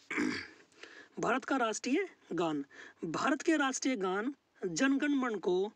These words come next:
चौबीस जनवरी उन्नीस सौ पचास को राष्ट्रीय गान के रूप में स्वीकार किया गया था। यानी भारत का जो राष्ट्रीय, राष्ट्रीय गान है, वह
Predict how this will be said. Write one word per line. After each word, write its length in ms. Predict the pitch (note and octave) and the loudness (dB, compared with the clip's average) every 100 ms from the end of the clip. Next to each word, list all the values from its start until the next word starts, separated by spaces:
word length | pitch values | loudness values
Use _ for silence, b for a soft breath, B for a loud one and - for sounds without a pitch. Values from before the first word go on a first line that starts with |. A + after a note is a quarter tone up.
| _ B B B - | _ B B B -2
चौबीस 400 | B3+ A3+ C#4+ F#3+ | 0 2 0 2
जनवरी 520 | G3+ F3 E3+ E3+ G3 - _ _ _ B B _ - | 2 2 0 -2 -4 -14 _ _ _ B B _ -4
उन्नीस 300 | A#3+ B3+ - | 0 0 0
सौ 100 | C4 | -2
पचास 440 | A3+ A#3 G#3+ G#3+ | 0 0 -2 -2
को 340 | - F#3 A#3 - B B - | 0 0 0 -6 B B -4
राष्ट्रीय 400 | G3+ A3+ - C4+ | 0 0 0 0
गान 240 | A3 A3 | 0 -2
के 140 | G#3+ A#3 | 0 0
रूप 260 | F#3+ D#3 | 0 0
में 240 | F3+ G3+ D#4 b b b | 0 0 -2 b b b
स्वीकार 640 | - - - C4 C4 B3 | -6 -2 0 0 2 2
किया 240 | E3 E3+ D3+ | 2 0 0
गया 180 | E3+ G3+ | 0 -2
था। 260 | F#3+ D#3 - B B B B | -4 -6 -10 B B B B
यानी 180 | G3+ A#3+ | -2 -2
भारत 300 | F3+ F3+ F#3 | -2 -2 -2
का 120 | - | 0
जो 120 | A#3 A#3 | 0 2
राष्ट्रीय, 560 | G#3+ G3 - A#3+ A#3+ - B B B B - - _ - | 0 -2 -2 -2 -2 -8 B B B B -20 -20 _ -4
राष्ट्रीय 420 | F#3 G3+ - B3 | -2 0 0 0
गान 260 | F3 F3+ F#3+ | 0 0 0
है, 380 | D3 E3 G#3+ C#4+ _ _ - | 0 0 -2 -4 _ _ -8
वह 500 | D#3+ F3+ E3+ F#3 A3 | -2 0 0 0 -2